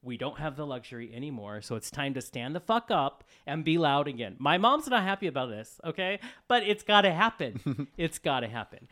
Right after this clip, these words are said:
Speaker 2: I don't
Speaker 1: And
Speaker 2: like
Speaker 1: I
Speaker 2: to be
Speaker 1: think
Speaker 2: loud.
Speaker 1: this is, you don't like
Speaker 2: No.
Speaker 1: Sorry, I almost, I almost choked. No, you're so quiet.
Speaker 2: Very
Speaker 1: I
Speaker 2: much so.
Speaker 1: mean,
Speaker 2: But no,
Speaker 1: look
Speaker 2: I,
Speaker 1: at
Speaker 2: same,
Speaker 1: you.
Speaker 2: I, I, you feel like at some point you did your part.
Speaker 1: Yeah. And you want to
Speaker 2: And
Speaker 1: be
Speaker 2: then
Speaker 1: like,
Speaker 2: you sit
Speaker 1: "Oh,
Speaker 2: back and you're like, "I don't,
Speaker 1: so
Speaker 2: I don't
Speaker 1: tired."
Speaker 2: want to anymore."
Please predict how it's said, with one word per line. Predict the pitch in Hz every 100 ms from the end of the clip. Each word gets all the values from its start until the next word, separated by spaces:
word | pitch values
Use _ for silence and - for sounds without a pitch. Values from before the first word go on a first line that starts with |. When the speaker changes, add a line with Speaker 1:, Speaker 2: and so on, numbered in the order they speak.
| -
Speaker 2:
I | 113
don't | 143
Speaker 1:
And | 190
Speaker 2:
like | 143
Speaker 1:
I | 139
Speaker 2:
to | 233
be | 151
Speaker 1:
think | 98
Speaker 2:
loud. | 90 90
Speaker 1:
this | 95 131 -
is, | 120 110 - - -
you | 147
don't | 156 143
like | 120 -
Speaker 2:
No. | 98 92 95 95 90 92 85
Speaker 1:
Sorry, | - 127 120
I | 117 113
almost, | 120 131 127 123 - 139
I | 165
almost | 170 156 117 302 -
choked. | 190 160 117 - - 170
No, | 180
you're | 175 190 220 -
so | 185 165 151
quiet. | - - 110 117 85 - - - - -
Speaker 2:
Very | 120 117
Speaker 1:
I | 143
Speaker 2:
much | 139
so. | 131 117
Speaker 1:
mean, | 113 -
Speaker 2:
But | 143
no, | 190
Speaker 1:
look | 180
Speaker 2:
I, |
Speaker 1:
at | 165
Speaker 2:
same, | 151 190 185 180
Speaker 1:
you. | 180 156 -
Speaker 2:
I, | 156
I, | 147 - _ _ _
you | 147
feel | 135 156
like | 160 151
at | 131
some | 139 135
point | 131
you | 117
did | 113 107
your | 104
part. | 104 - _ _ _ _
Speaker 1:
Yeah. | 180 254 277 196 - _ -
And | 220 247
you | 254
want | 190 247 247
to | 147
Speaker 2:
And | 147
Speaker 1:
be |
Speaker 2:
then | 147
Speaker 1:
like, | 214 -
Speaker 2:
you |
sit | -
Speaker 1:
"Oh, | 254
Speaker 2:
back | 151 160 147
and | 139 127
you're | 127
like, | 127 123
"I | 131
don't, | 135 214
Speaker 1:
so | - 113
Speaker 2:
I |
don't | 123
Speaker 1:
tired." | 147
Speaker 2:
want | 127 151
to | 98
anymore." | 90 90 87